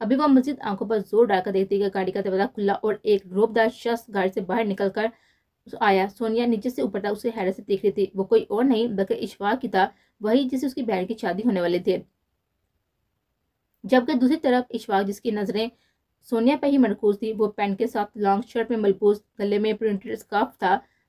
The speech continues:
बाल खुले हुए थे, आंखों पर काजल और होंठों पर हल्का सा मेकअप था। ऊंची हील पहने वो हाथ में किताबें लिए छोटा सा बैग एक कंधे पर टंगाए खड़े थे।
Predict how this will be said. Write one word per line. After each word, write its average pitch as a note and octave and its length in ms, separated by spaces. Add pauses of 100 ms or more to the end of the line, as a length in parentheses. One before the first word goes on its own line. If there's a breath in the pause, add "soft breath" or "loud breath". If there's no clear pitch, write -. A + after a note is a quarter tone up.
बाल G#3 180
खुले A3 220
हुए A3 180
थे, G#3+ 100 (140)
आंखों G#3 200
पर G3 100
काजल G3 400
और G3 140
होंठों G3+ 200
पर G3+ 120
हल्का A3 240
सा A#3 100
मेकअप F#3+ 320
था। F#3+ 240 (340 soft breath)
ऊंची B3 240
हील D#4 200
पहने C4 280
वो C4 100
हाथ G#3+ 180
में F#3+ 140
किताबें F#3+ 340
लिए G3+ 140
छोटा A3+ 260
सा A#3 140
बैग G3+ 260
एक A3 120
कंधे G3 200
पर F#3+ 140
टंगाए G3 320
खड़े G#3 300
थे। F#3+ 120